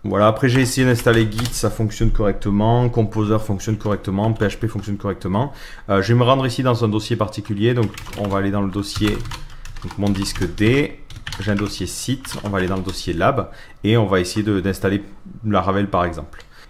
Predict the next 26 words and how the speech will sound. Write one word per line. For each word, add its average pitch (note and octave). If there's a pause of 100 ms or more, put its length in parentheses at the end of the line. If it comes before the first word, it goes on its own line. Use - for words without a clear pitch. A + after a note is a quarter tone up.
(160)
Et G#2
si C3+
je C#3
veux C#3
créer C3
un A#2
nouveau A2
projet, G2+
ben, C3
je G2
peux G#2+
utiliser G#2+
la G#2
commande G2+
Composer, G2+
voilà, F#2+
je A#2
fais G2+
un G2
Composer G#2
Create F#2+
Project, G2
et F#2
hop, -
c'est -
parti. -